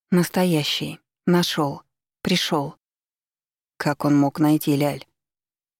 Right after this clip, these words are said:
Феникс подошел, приобнял меня за плечи и увлек к письменному столу.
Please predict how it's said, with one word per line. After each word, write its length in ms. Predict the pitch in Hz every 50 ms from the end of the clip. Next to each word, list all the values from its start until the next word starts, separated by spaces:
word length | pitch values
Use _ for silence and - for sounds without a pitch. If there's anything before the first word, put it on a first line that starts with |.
| _ _ _ _ _ _ _
Феникс 420 | - - 202 208 196 180 - -
подошел, 560 | - - 156 160 156 160 - - 190 185 180
приобнял 560 | 175 - - 160 147 143 147 156 160 165 165 160
меня 300 | 156 151 151 147 147 139
за 140 | 147 147
плечи 400 | - - 143 170 175 165 - -
и 80 | 151 147
увлек 380 | 147 143 - 156 160 - - -
к 40 |
письменному 580 | - - 160 151 - - 156 147 151 147 147 151
столу. 520 | 147 - - 151 147 143 139 139 135 -